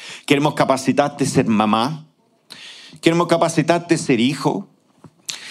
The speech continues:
queremos capacitarte a ministrar a otros, a orar, a orar por otros, a buscar a Dios, a estudiar tu Biblia.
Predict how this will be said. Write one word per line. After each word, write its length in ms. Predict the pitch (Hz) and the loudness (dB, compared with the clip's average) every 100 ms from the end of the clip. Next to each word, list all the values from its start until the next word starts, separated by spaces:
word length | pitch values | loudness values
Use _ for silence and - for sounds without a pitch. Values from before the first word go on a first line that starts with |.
| - - | -16 -2
queremos 420 | 139 156 165 165 | 0 2 0 0
capacitarte 1160 | - 160 151 151 143 165 165 165 165 165 165 _ - | 0 0 0 -2 2 0 0 0 0 0 -6 _ -2
a 80 | |
ministrar 600 | 131 139 135 - 147 143 | 0 0 -2 0 0 2
a 80 | 135 | 2
otros, 640 | 131 143 165 175 - - _ _ - | 0 0 -4 -6 -8 -16 _ _ 0
a 100 | 113 | 2
orar, 600 | 113 123 143 - - _ _ _ _ _ _ - - - - | 2 2 0 -4 -12 _ _ _ _ _ _ -18 -16 -10 0
a 60 | |
orar 360 | 113 117 120 123 | 2 2 0 0
por 140 | 107 | 2
otros, 480 | 117 131 135 139 - | 2 0 -4 -6 -6
a 20 | 110 | -4
buscar 340 | 98 - 117 | -4 0 0
a 80 | 110 | 2
Dios, 360 | 113 127 127 | 2 0 -4
a 40 | 92 | -10
estudiar 420 | - 113 107 107 | -2 0 0 0
tu 80 | 110 | 0
Biblia. 520 | 117 123 120 120 131 | 0 0 -2 -2 -8